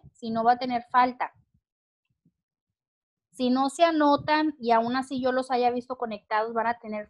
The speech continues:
falta porque mi evidencia es el chat. Ay, muchas gracias. Guadalupe ya se anotó. Bueno, pues muy amables todos. Gracias por sus participaciones. Fue un gusto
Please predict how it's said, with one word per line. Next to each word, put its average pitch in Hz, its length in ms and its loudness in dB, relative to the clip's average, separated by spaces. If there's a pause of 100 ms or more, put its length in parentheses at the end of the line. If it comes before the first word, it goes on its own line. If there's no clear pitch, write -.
falta 240 480 0
porque - 420 -14 (840)
mi 233 400 2
evidencia 233 760 0
es 226 480 -2 (320)
el 208 200 -6
chat. 180 300 -2 (720)
Ay, 180 400 -4
muchas 180 300 -6
gracias. 165 220 -6
Guadalupe 214 440 -2
ya 170 80 -6
se - 100 -18
anotó. - 280 -16 (180)
Bueno, - 180 -16 (1120)
pues 196 160 -10
muy 214 200 -4
amables 226 480 -2
todos. 254 320 -2
Gracias 226 280 -4
por 214 200 -10
sus 214 160 -16
participaciones. 214 1120 -6 (540)
Fue 214 100 -6
un 220 160 -4
gusto 330 520 -4